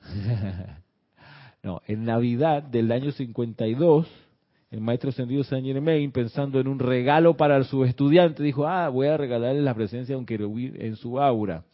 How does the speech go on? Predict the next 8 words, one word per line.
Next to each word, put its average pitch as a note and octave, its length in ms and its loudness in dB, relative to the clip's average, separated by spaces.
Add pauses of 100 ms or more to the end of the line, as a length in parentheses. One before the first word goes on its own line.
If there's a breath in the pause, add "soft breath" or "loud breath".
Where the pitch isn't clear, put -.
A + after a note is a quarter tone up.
(600 soft breath)
para F#2+ 200 -6
Navidad F#2 480 -6 (320)
de F#2+ 220 -8
ese A#2 200 -2
año." B2 340 0 (680)
Y A#2 180 -2
dice, A#2+ 440 0
"Bueno, A2+ 300 -2